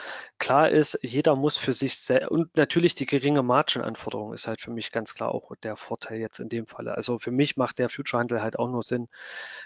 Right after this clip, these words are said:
den zu wählen, äh, mit der geringen Margin. Also das sind für mich jetzt die Punkte gegenüber. Und wenn ihr mal im Future handelt,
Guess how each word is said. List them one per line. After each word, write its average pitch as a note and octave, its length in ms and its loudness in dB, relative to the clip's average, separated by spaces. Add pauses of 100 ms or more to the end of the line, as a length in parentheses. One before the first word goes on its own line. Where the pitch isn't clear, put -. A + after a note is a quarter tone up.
(120)
den A#2+ 140 6
zu A#2+ 200 0
wählen, B2 400 6
äh, A2+ 280 2
mit A2+ 220 -8
der A#2 80 0
geringen G#2+ 300 -8
Margin. G#2+ 400 -8
Also A2 180 -2
das B2+ 180 2
sind B2+ 240 0
für C3 120 -2
mich C3+ 180 6
jetzt - 260 0
die D#3 100 4
Punkte F3 420 -2
gegenüber. C#3+ 640 0 (520)
Und C3 260 4
wenn D#3 140 6
ihr E3+ 100 6
mal D3 200 6
im C3 120 -4
Future - 380 0
handelt, F3 440 0